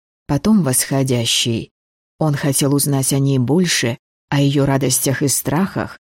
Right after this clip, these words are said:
ее увлечениях, любимой еде и напитках, о ее любимом цвете. Бывает такая любовь,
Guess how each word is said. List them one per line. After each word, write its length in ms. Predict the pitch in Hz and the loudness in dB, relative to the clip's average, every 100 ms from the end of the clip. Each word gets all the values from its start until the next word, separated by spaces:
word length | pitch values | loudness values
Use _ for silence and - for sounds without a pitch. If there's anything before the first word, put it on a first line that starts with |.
| _ | _
ее 280 | 143 147 143 | 0 2 4
увлечениях, 920 | 135 131 131 127 147 185 135 113 - _ - | 2 2 0 0 2 2 2 -2 -8 _ 0
любимой 480 | 151 139 143 143 | 2 2 2 2
еде 340 | 135 139 135 139 | 2 0 2 2
и 80 | 131 | 2
напитках, 760 | 131 127 156 - - 117 - - _ _ | 0 -2 -4 -4 -6 -6 -8 -20 _ _
о 120 | 139 | 0
ее 260 | 139 135 202 | 2 2 2
любимом 520 | 175 131 135 135 135 | 2 2 0 0 0
цвете. 720 | - 127 120 113 - 117 151 - _ _ _ _ _ _ _ _ | -2 0 -2 -2 -2 -4 -8 -16 _ _ _ _ _ _ _ _
Бывает 560 | 143 147 143 139 135 - | -2 0 2 2 0 -2
такая 420 | 131 - 170 196 | -6 -2 0 2
любовь, 540 | 147 127 117 113 - | 2 0 0 -2 -6